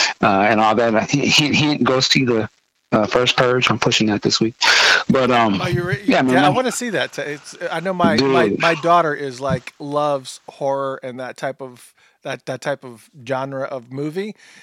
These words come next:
Speaker 2: And I was thinking, "This seems like a good one to go see at night." So you're saying
Speaker 1: Well
Speaker 2: you, you, you're giving the check mark? Now, I'm not talking about my younger daughter. I'm talking about my fifteen-year-old.
Speaker 1: Well, well, I would say this.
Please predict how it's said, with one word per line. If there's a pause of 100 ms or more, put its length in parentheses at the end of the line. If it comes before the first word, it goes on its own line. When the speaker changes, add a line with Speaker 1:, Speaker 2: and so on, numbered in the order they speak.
(280)
Speaker 2:
And
I
was
thinking,
"This
seems
like
a
good
one
to
go
see
at
night."
So
you're
saying
Speaker 1:
Well (380)
Speaker 2:
you,
you,
you're
giving
the
check
mark? (720)
Now,
I'm
not
talking
about
my
younger
daughter.
I'm
talking
about
my
fifteen-year-old. (920)
Speaker 1:
Well, (340)
well,
I
would
say
this.